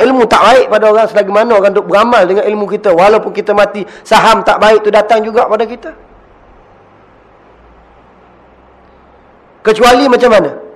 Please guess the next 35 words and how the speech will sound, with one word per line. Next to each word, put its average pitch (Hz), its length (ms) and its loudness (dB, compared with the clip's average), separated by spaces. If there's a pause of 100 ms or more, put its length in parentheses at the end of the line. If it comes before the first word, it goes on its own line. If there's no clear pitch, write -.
(200)
Wal-, 190 300 2
misalnya 208 420 2
kita 196 220 -4
dah 170 100 -2
ada, 180 240 0
dah 175 160 -2
ajar-ajar. 170 440 -4 (280)
Kecuali 202 560 -2 (320)
kita 240 560 0 (400)
bertaubat 226 560 2
dan 233 80 2
kita - 240 -2
pergi 233 320 -2
jumpa 240 240 2
balik, 240 320 0
cakap 233 320 -2
kat 208 160 -4
dia, 247 160 0
"Ilmu 240 320 -4
ni 240 80 -2
salah, 240 320 0
kau - 80 -4
jangan 226 320 2
amal." 185 160 -4 (560)
Maknanya 202 320 -6
kita 214 240 -8
bagi 208 160 -2
tahu 202 240 2
balik 202 240 0
pada 180 160 0
dia. 156 240 -4 (600)
Ha, 156 160 0
masa, 175 480 0
masa 175 320 -2
tu, 294 240 -10